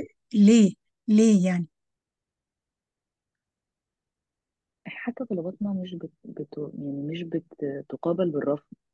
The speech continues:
Speaker 2: هي بتقابل بالتجاهل، سواء بلاغات للنائب العام، سواء طلبات للمحكمة، سواء طلبات للنيابة، هي بيتم تجاهلها.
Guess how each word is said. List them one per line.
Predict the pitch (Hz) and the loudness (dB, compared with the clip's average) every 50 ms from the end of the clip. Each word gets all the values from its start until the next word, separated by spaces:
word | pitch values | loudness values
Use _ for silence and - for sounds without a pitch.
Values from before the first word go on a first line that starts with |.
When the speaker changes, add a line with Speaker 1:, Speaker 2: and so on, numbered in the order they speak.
| - _ - | -18 _ -10
Speaker 2:
هي | 151 | -10
بتقابل | 151 - _ _ 185 190 196 208 190 | -10 -10 _ _ -2 0 0 0 -2
بالتجاهل، | 160 - _ 131 120 127 131 131 123 120 - - _ _ _ _ _ | -2 -6 _ -6 -4 -2 -2 -4 -4 -10 -12 -12 _ _ _ _ _
سواء | 135 139 143 - | -10 -10 -8 -8
بلاغات | 139 127 127 120 127 123 - - | -8 -8 -8 -8 -10 -12 -12 -12
للنائب | 120 117 117 113 120 123 | -12 -10 -10 -10 -10 -10
العام، | 117 117 110 113 160 185 170 156 _ | -10 -12 -10 -10 -12 -12 -12 -14 _
سواء | - 127 123 - - _ | -14 -14 -14 -14 -14 _
طلبات | _ 117 120 - 127 123 - _ | _ -14 -12 -12 -14 -16 -14 _
للمحكمة، | 123 120 117 123 123 131 127 - - _ - 139 160 185 156 143 160 160 156 151 - _ _ _ _ _ _ _ _ _ _ _ _ | -14 -14 -14 -14 -14 -14 -16 -16 -18 _ -12 -8 -6 -6 -6 -6 -6 -8 -10 -12 -16 _ _ _ _ _ _ _ _ _ _ _ _
سواء | - 123 117 | -10 -10 -10
طلبات | - - 127 123 127 131 - - | -8 -8 -10 -8 -8 -10 -10 -10
للنيابة، | 123 123 127 123 131 147 151 147 147 - - _ _ _ _ _ _ _ _ _ _ _ _ _ _ 165 | -10 -6 -6 -4 -4 -4 -6 -8 -10 -10 -12 _ _ _ _ _ _ _ _ _ _ _ _ _ _ -4
هي | 180 | -2
بيتم | 185 190 185 - 208 208 214 | -2 -2 -2 -2 -4 -6 -4
تجاهلها. | - 170 143 139 131 143 160 165 - 247 | -4 -4 -4 -4 -2 -2 -2 -2 -4 -10